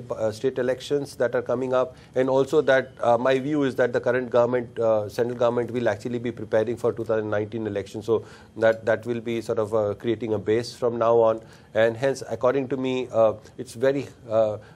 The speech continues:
with, with almost like eighty percent probability, I would assume that, uh, the, uh, the budget for two thousand sixteen, uh, seventeen, eighteen will be highly populist.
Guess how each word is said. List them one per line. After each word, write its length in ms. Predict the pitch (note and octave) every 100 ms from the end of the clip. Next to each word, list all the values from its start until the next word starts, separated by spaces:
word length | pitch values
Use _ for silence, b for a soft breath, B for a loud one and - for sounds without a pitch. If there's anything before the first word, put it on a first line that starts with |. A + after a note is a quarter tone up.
| -
with, 160 | C3 B2+
with 160 | C#3+
almost 340 | B2+ C3 C#3+ C#3+
like 140 | B2
eighty 260 | A#2 B2 C3+
percent 340 | C3 C3+ A#2+
probability, 680 | B2+ B2+ B2 A2+ G2+ A2 A2
I 100 | A2
would 200 | B2 A#2+
assume 560 | A2+ G#2 C3+ B2+ A2 B B -
that, 400 | A#2 A2+ A2 A2
uh, 240 | A2 G#2+
the, 160 | G#2+ A2+
uh, 680 | G#2+ G#2 G2 G2+ G2+ G2+ G#2
the 500 | G#2 G#2+ G2+ F#2+ - F2+
budget 340 | A2 A2+ B2+
for 280 | - B2 A2+
two 160 | A2+ B2+
thousand 500 | A#2 A2 A#2 A2+ G#2+ G2+ F#2+ B B B
sixteen, 480 | - B2+ - C3 A#2+
uh, 220 | G#2+ G#2
seventeen, 520 | F#2 B2+ B2+ B2+ C3+ B2
eighteen 320 | A#2 B2+ A2+
will 120 | A2+
be 320 | A2+ A2+ A2+ G#2+
highly 420 | - A2 A2+ A2
populist. 640 | G#2+ A2+ - G2 F2+ -